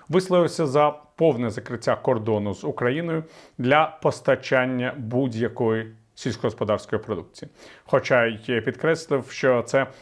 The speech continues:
має бути зроблено у діалозі з Києвом. Туск зробив цю заяву перед, е, ймовірною зустрічю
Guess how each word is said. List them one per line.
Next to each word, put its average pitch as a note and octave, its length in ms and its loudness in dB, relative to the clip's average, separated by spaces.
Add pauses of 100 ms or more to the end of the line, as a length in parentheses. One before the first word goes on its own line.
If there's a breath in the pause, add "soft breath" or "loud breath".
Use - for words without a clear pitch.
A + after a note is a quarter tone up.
(200 loud breath)
має C3+ 320 4
бути B2 300 -4
зроблено A#2+ 580 0
у B2+ 340 -2
діалозі G#2+ 680 2 (160)
з - 140 -18
Києвом. - 400 -10 (880 loud breath)
Туск A#3+ 380 2
зробив D#3 420 2
цю D3+ 260 0 (100)
заяву D#3 540 2 (480 loud breath)
перед, D3 340 4 (200)
е, C#3 500 4 (200)
ймовірною C#3 600 2
зустрічю A2+ 760 -2